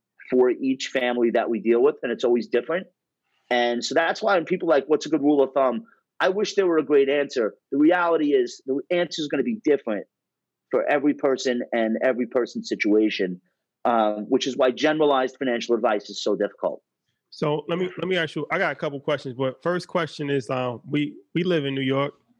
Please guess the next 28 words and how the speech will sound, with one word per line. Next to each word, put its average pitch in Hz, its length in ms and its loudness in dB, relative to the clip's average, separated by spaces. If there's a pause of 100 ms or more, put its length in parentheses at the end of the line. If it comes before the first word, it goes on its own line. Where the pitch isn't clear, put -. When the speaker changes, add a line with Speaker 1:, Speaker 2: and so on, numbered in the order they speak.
(100)
Speaker 2:
I 135 60 -6
know 139 100 -2
you 135 140 -2
live 139 200 -2
in 131 80 -6
New 131 100 -4
York, 135 300 -2
so - 140 -4
you 135 220 0
can, 135 280 -4 (500)
you 143 60 -2
know, 131 220 -2 (140)
appreciate 139 400 -2
it. 127 120 -4
Just, 131 280 -6
it's 143 120 -4
a 127 60 0
Speaker 1:
Long 123 120 2
Speaker 2:
high 131 140 2
Speaker 1:
Island. 120 220 -2 (1040)
Speaker 2:
Shout 127 340 -2
out, 139 1040 -2
<laughs> - 20 -14
shout 135 180 -2
out 127 120 -2
to 143 80 -8
Long 131 220 0
Island. 135 380 -4